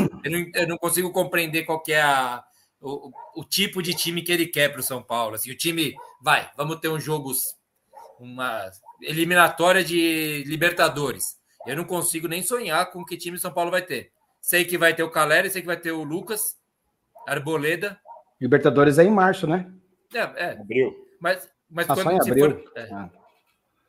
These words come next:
Speaker 1: Quando eu for fazer um time <coughs> mesmo pro jogo importante, eu não faço ideia. Faço poucos jogadores, eu sei que estarão lá.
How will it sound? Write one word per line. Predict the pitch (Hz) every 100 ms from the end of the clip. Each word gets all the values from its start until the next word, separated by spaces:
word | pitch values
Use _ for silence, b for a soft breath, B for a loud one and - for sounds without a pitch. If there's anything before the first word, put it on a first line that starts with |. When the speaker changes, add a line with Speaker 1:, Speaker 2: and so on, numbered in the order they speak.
| _
Speaker 1:
Quando | - 165
eu | 170
for | - 175
fazer | 185 175 175
um | -
time | - - 165 -
<coughs> |
mesmo | - 151 135
pro | 135 139
jogo | 135 160 156
importante, | 151 147 139 - 165 175
eu |
não | 180
faço | 175 175
ideia. | 190 170 143 -
Faço | 147 151
poucos | 185 208 180
jogadores, | 185 160 156 156
eu | 147
sei | 151
que | 151
estarão | 147 151 143
lá. | 120